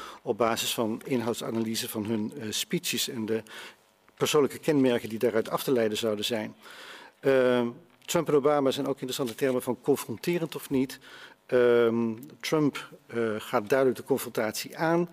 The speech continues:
ehm, maar probeert dan wel een deal te sluiten, zoals met Noord-Korea destijds. Eh, Obama is een man die veel meer een visie ontplooit op samenwerking en denkt daarbij bijvoorbeeld aan hoe zij,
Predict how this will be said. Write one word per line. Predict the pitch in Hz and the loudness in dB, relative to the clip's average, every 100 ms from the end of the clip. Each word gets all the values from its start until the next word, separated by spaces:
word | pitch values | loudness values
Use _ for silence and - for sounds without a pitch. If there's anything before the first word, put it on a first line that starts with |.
| - - - _ | -12 -20 -20 _
ehm, | - 123 120 117 113 113 - | 0 2 2 2 0 -4 -10
maar | 147 120 123 123 | -8 -2 2 0
probeert | - 123 127 | 0 2 4
dan | 120 117 | 2 -2
wel | 110 | -2
een | 104 | -2
deal | 113 | -4
te | 104 | -4
sluiten, | 123 139 131 147 135 | 0 2 2 -2 -6
zoals | - | -10
met | - | -10
Noord-Korea | 107 104 - 117 139 151 | -8 -10 -4 -2 0 -2
destijds. | 139 131 - 113 113 - - - - - | -4 -4 0 0 0 -6 -12 -20 -20 -14
Eh, | - 123 - | 0 0 2
Obama | 117 131 127 147 143 | 0 2 2 2 0
is | 117 | -4
een | 127 | -6
man | 120 | -6
die | 113 | -6
veel | - 117 | -2 -2
meer | 117 113 | -2 -4
een | - 110 104 - - _ 110 | -4 -8 -8 -16 -20 _ -14
visie | - 151 - 135 - | -8 -4 -2 -2 -2
ontplooit | 127 - 131 117 110 | -4 0 4 4 2
op | - 110 - | -4 -10 -6
samenwerking | - - 160 170 151 143 131 131 120 120 - - - | -4 0 0 0 4 4 2 -2 -2 -4 -12 -20 -18
en | 139 | -10
denkt | 117 117 | -4 -2
daarbij | 113 117 113 | 0 0 0
bijvoorbeeld | 107 110 113 104 | -4 -6 -8 -10
aan | 135 | -10
hoe | 120 | -6
zij, | 117 110 107 | -2 -2 -4